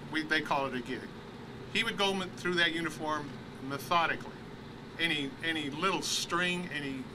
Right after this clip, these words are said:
it didn't matter what flaw there was in that. And he took that with him to the Riverside Police Department. He took that with him when he was in the Army Reserve.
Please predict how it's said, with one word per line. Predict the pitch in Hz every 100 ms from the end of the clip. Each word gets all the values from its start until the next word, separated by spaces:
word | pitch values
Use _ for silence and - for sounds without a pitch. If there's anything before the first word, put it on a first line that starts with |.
| - -
it | 175 -
didn't | 247 208
matter | 202 190 165
what | 165
flaw | - 165 165
there | 151 135
was | 135 123
in | 117
that. | 107 101 - - - - - - - -
And | 165
he | 165 233
took | 240 220
that | 190 180 165
with | 160 -
him | 151 147 151 - - -
to | 185
the | 156
Riverside | 151 147 131 151 143 143
Police | 135 139
Department. | 127 127 113 - - - - -
He | 185
took | 175 214 -
that | 180 170
with | 165 170
him | 160 156
when | 151
he |
was | 143 151
in | 147
the | 135
Army | 139 139 127
Reserve. | 123 113 120